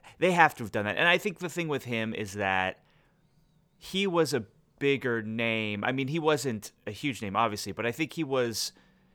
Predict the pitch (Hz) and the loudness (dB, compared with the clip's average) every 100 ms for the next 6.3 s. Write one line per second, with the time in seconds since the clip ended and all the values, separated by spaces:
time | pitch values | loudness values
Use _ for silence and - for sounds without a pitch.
0 | _ _ _ - - 135 143 160 147 117 | _ _ _ -12 -8 -2 2 2 2 0
1 | 131 123 - 110 - - - - 170 165 | -2 -4 -6 -6 -4 -6 -6 -2 2 4
2 | 143 120 104 101 - 113 92 82 101 - | 4 2 0 -4 -4 -4 -4 -6 -12 -12
3 | - - 127 104 107 101 135 127 113 113 | -6 -2 2 2 0 -2 0 2 2 0
4 | 107 98 98 92 98 90 87 - 104 92 | 0 -2 -2 -2 -2 -2 -6 -8 -6 -6
5 | - 98 - 104 95 90 - 117 113 101 | -8 -10 -8 -8 -6 -6 -2 -2 0 -2
6 | 95 117 107 | -6 -6 -8